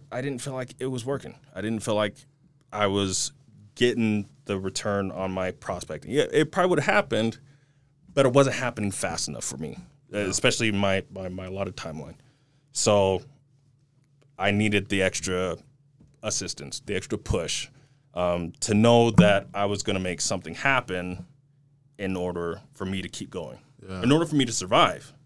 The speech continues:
Speaker 1: in order for me to survive, for my family to make it, I needed that extra oomph.
Speaker 2: Yeah.
Speaker 1: So,
Speaker 2: Yeah.
Speaker 1: so three months, three months into that, um, I'd spoken with Paul before,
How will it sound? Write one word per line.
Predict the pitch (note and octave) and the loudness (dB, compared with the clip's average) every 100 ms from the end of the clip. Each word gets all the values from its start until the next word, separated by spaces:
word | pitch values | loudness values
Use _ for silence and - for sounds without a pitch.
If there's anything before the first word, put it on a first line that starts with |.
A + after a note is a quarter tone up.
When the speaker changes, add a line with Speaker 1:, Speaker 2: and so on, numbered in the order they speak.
| _ | _
Speaker 1:
in | A#2 | -4
order | B2+ | -4
for | - | -2
me | C3+ | -4
to | |
survive, | - - G#2 C3+ D3 C#3 | -2 -6 -4 -2 -4 -6
for | G#2 | -8
my | G2+ | -8
family | - A#2+ B2 | -4 -2 -2
to | A#2+ | -2
make | A#2+ A2+ | -2 -2
it, | A#2+ - - _ _ _ _ _ _ _ | -4 -6 -12 _ _ _ _ _ _ _
I | G2 A2 A2 | 0 2 2
needed | G#2 G2+ F#2+ - _ _ - - | 2 0 -2 -6 _ _ -20 -2
that | G2 F#2+ F#2 - - _ _ _ _ - | 2 4 2 -2 -16 _ _ _ _ -8
extra | G2 - - F2 | -6 -6 -10 -14
oomph. | E2 - - _ - | -16 -20 -20 _ -20
Speaker 2:
Yeah. | G2 F#2 E2+ - | -12 -10 -10 -14
Speaker 1:
So, | - E2+ - | -14 -14 -14
Speaker 2:
Yeah. | F2+ E2+ _ - - | -18 -20 _ -20 -20
Speaker 1:
so | - G2+ G2 F2+ - | -6 0 2 0 -4
three | A2+ A#2 | -2 4
months, | A#2+ A#2+ - - - | 6 6 4 -6 -8
three | A2+ A#2+ | -2 2
months | A#2+ A2 | 4 2
into | A2+ G2 G2+ | 0 -2 0
that, | G2 G#2+ - - _ _ _ _ _ _ _ - - - _ _ _ _ - | 2 2 -2 -12 _ _ _ _ _ _ _ -20 -20 -20 _ _ _ _ -4
um, | G2 G2+ F#2 F#2+ | 0 2 0 -2
I'd | G#2+ G#2 | -2 0
spoken | - - G#2+ A2 | 0 0 0 0
with | A2 | -8
Paul | - A2+ | -6 -6
before, | A#2 A2 A#2+ C#3+ | -6 -6 -4 -4